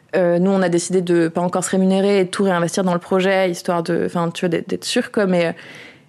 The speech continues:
mais où il y a vraiment un truc où, à la fois, euh, tu te dis, euh, « OK,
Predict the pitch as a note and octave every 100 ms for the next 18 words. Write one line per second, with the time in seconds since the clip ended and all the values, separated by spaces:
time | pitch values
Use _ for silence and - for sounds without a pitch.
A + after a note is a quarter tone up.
0 | _ F#3 F3+ F3 F3 F#3 G3+ F3+ - A3
1 | G3 E3+ F3 - G3 G3 F3+ E3+ - F3+
2 | F3 G3+ G3+ F3+ E3+ - F3+ - - -
3 | - _ _ G3+ G3+